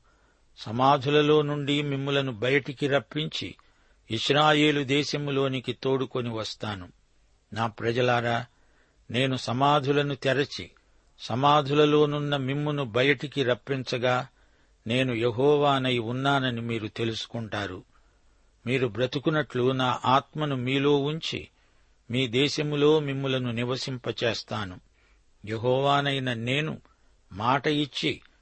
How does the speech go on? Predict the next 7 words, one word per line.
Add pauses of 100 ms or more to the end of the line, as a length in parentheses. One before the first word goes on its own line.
(180)
దానిని
నెరవేరుస్తానని
మీరు
తెలుసుకుంటారు. (760)
ఇదే
యెహోవా
వాక్కు.